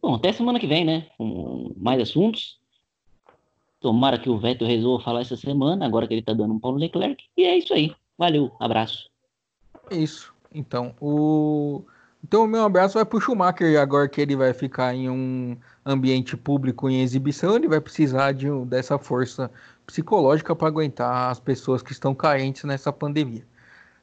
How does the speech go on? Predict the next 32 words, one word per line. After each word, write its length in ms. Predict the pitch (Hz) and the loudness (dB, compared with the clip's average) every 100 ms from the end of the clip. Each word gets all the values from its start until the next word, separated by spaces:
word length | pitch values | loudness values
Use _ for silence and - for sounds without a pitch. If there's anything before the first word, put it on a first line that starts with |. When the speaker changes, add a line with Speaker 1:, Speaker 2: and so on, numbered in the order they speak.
| - | 2
Speaker 2:
A 140 | 185 | 2
todo 260 | - 247 240 | 6 4 6
mundo 180 | 226 | 2
que 140 | 196 214 | 2 2
nos 220 | 202 180 | 4 4
aguentou 580 | 208 208 208 170 208 202 | 2 4 2 2 2 4
até 220 | 175 185 | 2 2
agora, 480 | 170 143 160 156 151 | 0 2 2 2 0
muito 260 | 165 160 | -2 -2
obrigado. 420 | 190 185 180 214 202 | 0 0 0 -2 0
Semana 360 | 233 214 202 | 0 2 2
que 140 | 196 185 | -2 -4
vem 180 | 185 | -2
a 20 | 180 | -2
gente 260 | 170 - | -2 -4
volta 440 | 160 165 190 196 196 | 2 2 2 0 -2
pra 160 | 175 | -2
falar 280 | 170 175 175 | -2 -2 -2
de 140 | 170 | -2
Fórmula, 560 | 170 - 180 220 233 226 - _ - | -6 -2 0 2 0 -2 -4 _ 0
ou 220 | 240 277 | 4 6
não, 300 | 226 240 254 | 6 4 4
já 160 | 175 | 2
que 80 | 170 | 2
a 100 | 170 165 - | 0 -2 -20
Stock 320 | - - 165 165 | -14 -2 -2 -2
Car 320 | - 156 156 | -4 -2 0
é 160 | 147 | -2
um 240 | 147 147 139 | -4 -4 -6
campeonato 640 | - 131 131 131 131 143 | -6 -6 -4 -4 -4 -6
de 400 | 123 131 135 127 | -6 -6 -4 -4
turismo. 600 | - 160 151 240 330 156 | 2 4 4 2 -2 -6